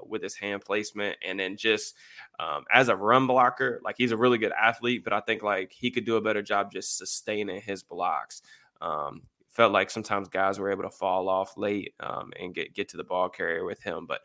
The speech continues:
overall, Tim is a guy who I like, um, on day two of the draft. It sounds like he's generating a little bit more steam than that here recently, so he may go a little bit higher. But I think with his athletic profile, just the way that he moves on tape, I don't, I actually don't have his testing numbers in front of me. Did he test?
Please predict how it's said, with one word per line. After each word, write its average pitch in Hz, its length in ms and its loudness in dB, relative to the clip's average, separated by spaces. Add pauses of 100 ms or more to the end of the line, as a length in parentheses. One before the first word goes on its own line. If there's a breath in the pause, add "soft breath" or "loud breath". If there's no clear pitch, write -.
(320 loud breath)
overall, 110 360 10
Tim 113 220 2
is 101 120 0
a 98 40 0
guy 101 220 10
who 107 80 2
I 95 100 6
like, 104 560 4
um, 80 300 -4 (120)
on 98 200 0
day 101 180 0
two 101 240 -2
of 95 60 -2
the 87 100 -4
draft. 101 460 8
It - 80 -8
sounds 117 280 2
like 110 160 0
he's 107 200 -10
generating 107 500 -2
a 87 40 -8
little 107 200 -6
bit 104 100 -2
more 104 160 -4
steam 127 300 -4
than 127 140 -2
that 127 260 -4
here 113 140 -4
recently, 135 480 -4
so 104 160 -6
he 113 100 -4
may 107 160 0
go 104 200 2
a 101 40 4
little 101 160 0
bit 92 140 -2
higher. 101 400 4 (340 loud breath)
But 107 140 6
I 104 80 10
think 110 220 2
with 101 100 -2
his 104 160 0
athletic 110 480 4
profile, 98 640 2 (200 soft breath)
just 113 140 -2
the 101 80 0
way 107 140 4
that 98 140 0
he 101 100 -6
moves 104 400 0
on 95 100 -2
tape, 101 260 2
I 120 120 12
don't, 120 160 8
I 107 100 6
actually 113 200 0
don't 98 200 -4
have 95 120 0
his - 120 -12
testing 85 400 -8
numbers 82 280 -16
in 71 100 -16
front 95 180 -4
of 90 60 -8
me. 85 100 -10
Did 95 140 -8
he 120 100 4
test? 113 420 4